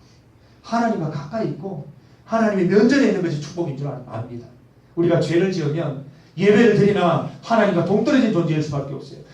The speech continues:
자꾸 마음만 상해요. 여러분, 예배 중에 마음 많이 상하시는 거 아시죠?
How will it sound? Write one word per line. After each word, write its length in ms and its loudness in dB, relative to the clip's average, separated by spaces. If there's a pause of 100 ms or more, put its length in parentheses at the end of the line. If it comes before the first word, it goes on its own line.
자꾸 300 2
마음만 400 4
상해요. 560 -2 (400)
여러분, 260 6
예배 240 6
중에 220 2
마음 240 4
많이 180 4
상하시는 400 2
거 80 2
아시죠? 540 -2